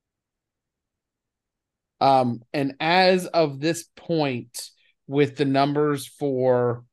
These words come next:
WrestleMania thirty-nine not fully calculated yet, um, this is, um, this was the highest grossing live event in W W E history,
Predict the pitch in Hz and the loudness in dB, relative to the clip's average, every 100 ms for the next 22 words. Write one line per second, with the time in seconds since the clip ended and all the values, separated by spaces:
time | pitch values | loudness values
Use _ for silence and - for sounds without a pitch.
0 | _ _ _ 139 139 156 147 143 143 139 | _ _ _ -2 0 0 0 0 0 0
1 | 135 139 135 131 127 - - 143 123 - | 0 -2 -2 -4 -6 -10 -10 -8 -8 -2
2 | 143 147 190 196 196 185 202 202 - - | -2 2 2 2 2 -2 -2 -2 -6 -16
3 | - _ _ _ _ _ - 147 143 131 | -20 _ _ _ _ _ 0 4 4 2
4 | 120 - _ _ _ _ _ _ _ _ | -2 -8 _ _ _ _ _ _ _ _
5 | _ _ 165 151 165 165 - 156 156 156 | _ _ -12 0 0 0 -6 -2 0 2
6 | 151 147 143 139 135 123 _ _ - 131 | 0 0 -4 -6 -10 -16 _ _ -2 0
7 | 120 113 147 143 160 - 156 147 139 135 | 0 -4 -10 -2 -2 0 0 0 0 -4
8 | 131 120 147 160 147 - 143 135 143 135 | -6 -2 0 0 -2 -4 -2 -2 -4 -4
9 | 131 - 123 135 143 135 123 120 104 - | -6 -8 -2 0 2 0 -2 -4 -6 -12
10 | - - _ _ _ _ 139 135 135 135 | -18 -20 _ _ _ _ -4 0 0 0
11 | 131 127 123 120 120 113 127 120 120 113 | 0 0 0 -4 -4 -6 -8 -6 -8 -6
12 | 117 | -8